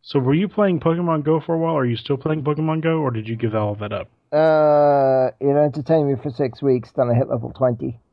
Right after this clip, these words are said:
Speaker 2: and I was like, Seventy-five thousand, fifty thousand X P to twenty-one, seventy-five thousand to twenty-two? That's
Speaker 1: Yes, it
Speaker 2: way
Speaker 1: does.
Speaker 2: too grindy. Screw that.
Speaker 1: Yes, I will not disagree with you at all.
Speaker 2: So I went back to Ingress and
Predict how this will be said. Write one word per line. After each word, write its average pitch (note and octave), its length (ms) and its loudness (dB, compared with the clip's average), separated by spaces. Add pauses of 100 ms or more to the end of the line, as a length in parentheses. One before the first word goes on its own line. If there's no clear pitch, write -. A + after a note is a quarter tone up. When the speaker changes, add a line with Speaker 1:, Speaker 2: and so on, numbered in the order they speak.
(160)
Speaker 2:
and A2+ 160 0
I A#2 100 2
was A2 120 -2
like, A#2 180 -4 (160)
Seventy-five D3 640 0
thousand, C3+ 400 2 (180)
fifty F#3+ 300 -2
thousand F#3+ 360 0
X F3+ 140 -2
P F3+ 200 0
to F3+ 120 -4
twenty-one, D#3+ 720 0 (340)
seventy-five D#3 680 -2 (100)
thousand D#3+ 460 2
to - 80 -16
twenty-two? D3 600 -4 (680)
That's C#3 120 0
Speaker 1:
Yes, - 200 -6
it A#2 80 -4
Speaker 2:
way D3+ 180 2
Speaker 1:
does. A#2+ 120 -2
Speaker 2:
too C3+ 140 0
grindy. B2 540 0 (140)
Screw B2+ 300 0
that. F2+ 220 -4 (600)
Speaker 1:
Yes, A#2 420 0
I A2+ 260 -2
will A2+ 240 -2
not A#2 200 -2
disagree C#3 380 -2
with C3+ 160 -4
you C3+ 280 -2
at A#2+ 200 -6
all. - 200 -8 (460)
Speaker 2:
So D3+ 180 0
I C3+ 80 2
went C#3 120 0
back C3 200 0
to C3 80 -4
Ingress A#2 640 -6
and A2 460 -6